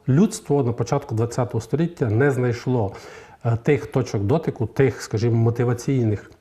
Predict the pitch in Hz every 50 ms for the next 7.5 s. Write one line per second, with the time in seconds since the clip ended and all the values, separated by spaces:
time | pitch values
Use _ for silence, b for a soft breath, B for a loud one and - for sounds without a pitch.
0 | - - - - 160 170 156 135 - - 127 131 139 131 - - - 101 110 113
1 | - 139 120 - - 123 107 104 110 - - 113 113 113 107 - 113 107 101 113
2 | 117 135 135 120 107 113 120 113 110 - - 104 - 101 110 110 98 101 98 101
3 | 101 - 120 117 - - 107 - - 104 101 - 131 131 147 156 135 131 127 135
4 | 131 131 - - 170 147 139 123 127 143 147 - - - 107 98 104 113 120 101
5 | 110 113 - - 160 - - - 127 123 117 - - 147 139 127 98 - - 110
6 | - 147 135 - 123 110 - 143 131 127 113 120 113 120 135 135 - - 117 117
7 | 113 113 110 113 117 120 135 131 120